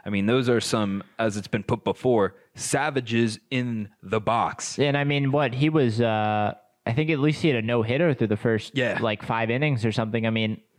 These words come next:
Speaker 2: I, I didn't get to see at least much of his pitching. I was listening to, uh, a little, couple innings of it on the radio, and it seemed like even with kind of a weird strike zone, he was still
Speaker 1: Yeah.
Speaker 2: mowing those guys down. So, uh,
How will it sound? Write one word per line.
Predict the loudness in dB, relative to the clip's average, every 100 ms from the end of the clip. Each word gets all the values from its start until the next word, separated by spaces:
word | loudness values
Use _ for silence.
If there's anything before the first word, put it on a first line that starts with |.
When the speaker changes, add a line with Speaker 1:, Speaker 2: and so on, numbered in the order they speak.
| -6
Speaker 2:
I, | -2 0 0
I |
didn't | 0 -2 -6 -4
get | -2 0
to | 2 2 -2 _ -20
see | -8 0 2
at | 2
least | 0 -2 -2
much | -2 -2
of | 0
his | 0 0
pitching. | -2 0 0
I |
was | 0 2
listening | 0 0 -2 0
to, | 2 2 2
uh, | 0 0 0 -2
a | -4 _ _ -4 0
little, | 2 0
couple | -2 -2 0
innings | 0 0 0
of | 0
it | 0
on | 0
the | 2
radio, | 2 2 2 0 -2 -10 -20 _ _ -6
and | -2 -2
it | -2
seemed | 0 0 2
like | 0 0
even | 2 2 2
with | 2
kind | 0 -2
of | -2
a | 0
weird | 2 2 0
strike | -4 -2 0 -2
zone, | -2 0 0 -2 -8 _ -2
he | 2
was | 2 2
still | 2 2 2
Speaker 1:
Yeah. |
Speaker 2:
mowing | 2 2 2 2
those | 2 0 0
guys | -2 -2 -2
down. | -2 -2 -2 -6
So, | -4 -2 0 0
uh, | 0 0